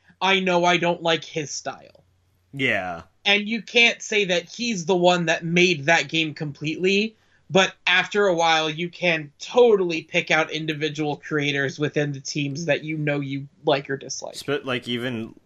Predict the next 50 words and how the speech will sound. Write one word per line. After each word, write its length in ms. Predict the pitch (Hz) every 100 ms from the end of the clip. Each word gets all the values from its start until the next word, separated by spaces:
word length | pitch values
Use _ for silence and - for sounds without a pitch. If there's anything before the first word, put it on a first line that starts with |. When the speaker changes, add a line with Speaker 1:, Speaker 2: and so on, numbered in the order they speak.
| -
Speaker 2:
uh, 460 | - - - 58
with 260 | 110 113 -
Souls, 560 | - 110 113 101 92
like, 260 | 104 92 _
people 480 | - 101 110 101 - _
could 240 | - 104 90
pick 220 | 98 92
out 320 | 92 90 - _ _ _ _ _
the 260 | 101 - 92
one 280 | 92 90
that 180 | 87 95
Miyazaki 580 | 90 90 85 85 80 87
was 160 | 82 87
not 200 | 82 82
as 180 | 85
involved 380 | 82 82 85 85
with, 120 | -
you 140 | 101 101
know 60 |
what 100 | 90
I 100 | 87
mean? 400 | 87 90 95 90
Like, 320 | 90 87 85 -
Speaker 1:
Yeah, 300 | 170 151 127 _ _ -
and 260 | - 185 175
Speaker 2:
you 140 | - 190
Speaker 1:
yeah, 80 |
Speaker 2:
can 100 | 156
Speaker 1:
and 120 | 143 160
Speaker 2:
feel 80 |
Speaker 1:
that 140 | 170 160
Speaker 2:
that. 60 | 165
Speaker 1:
game 320 | 151 143 139 _ _ -
tried 280 | 170 147
to 40 | 139
do 160 | 139
something 380 | 131 139 156 135
very 180 | 135 135
different. 420 | 143 135 131 127 _ _ _
Speaker 2:
Exactly. 600 | 117 110 87 - 82 85
It, 180 | 107 113
it 160 | 123 95
didn't 260 | 120 120
feel 440 | - - - 113 98
like 220 | 92 87
the 140 | 90
others 280 | 87 82 82
in 100 | 82
many 220 | 82 85
ways. 420 | 87 90 87 -